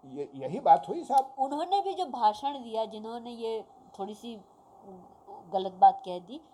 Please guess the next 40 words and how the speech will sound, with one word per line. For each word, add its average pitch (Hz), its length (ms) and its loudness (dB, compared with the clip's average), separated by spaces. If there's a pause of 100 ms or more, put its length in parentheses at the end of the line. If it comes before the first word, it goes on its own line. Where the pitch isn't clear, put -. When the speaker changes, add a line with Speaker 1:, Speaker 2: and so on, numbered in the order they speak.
(200)
Speaker 2:
उनकी 247 280 -10
भी 330 120 -10
भाषा 220 640 2
ऐसी 247 580 4
घनघोर 220 540 4
जंगल 233 360 0
वाली 247 220 10
नहीं 220 220 -12
थी, 208 220 -18
घुसी 190 280 -14
हुई, 214 220 -14
कि, 233 140 -16
मतलब, 226 280 4
Speaker 1:
ओह। - 340 -14
Speaker 2:
डिक्शनरी 311 480 -4
पलटनी 269 500 6
पड़े 262 300 4
साहब 262 340 2
कि 349 100 -6
क्या 269 380 8
Speaker 1:
खैर 262 200 10
Speaker 2:
हुआ, 269 100 12
Speaker 1:
साहब, 185 300 8 (340)
तो 175 120 6
Speaker 2:
हमारे 247 240 6
Speaker 1:
ये, 269 80 6
Speaker 2:
ऊपर 294 220 2
कौन 277 200 8
सा 262 120 8
बम 254 280 2
फोड़ा 233 280 2
गया, 226 160 -2
हिंदी 208 320 -4
का 220 140 0
कौन 214 200 -4
सा 208 140 -10
Speaker 1:
ठीक 160 160 -2
Speaker 2:
शब्द। 165 120 -2
Speaker 1:
है 170 100 2
भैया, 165 380 6